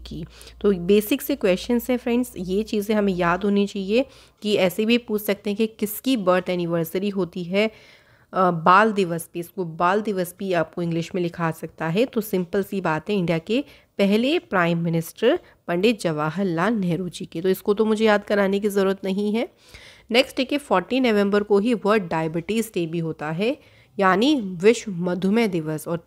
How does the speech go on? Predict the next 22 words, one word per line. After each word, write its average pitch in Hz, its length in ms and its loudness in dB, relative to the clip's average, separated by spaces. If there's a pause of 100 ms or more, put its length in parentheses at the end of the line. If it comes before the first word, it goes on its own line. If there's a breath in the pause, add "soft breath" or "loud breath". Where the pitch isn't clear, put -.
थीम 233 180 0
क्या 233 140 0
है 226 140 2
इसकी? 240 360 -4 (380 soft breath)
Access 277 460 -2
to 277 120 -2
diabetes 175 600 0
care। 156 480 -4 (580 loud breath)
अच्छा, 247 320 2 (160)
जैसे 202 300 2
फोर्टीन 240 520 0
नवंबर 240 360 0
हमारा 214 360 0
क्या 214 160 0
हुआ? 214 160 0
चिल्ड्रन 170 480 -4
डे, 175 100 -8
तो 190 120 -10
हम 233 140 -2
सेलिब्रेट 220 540 2
करते 220 320 -4
हैं। 285 100 -4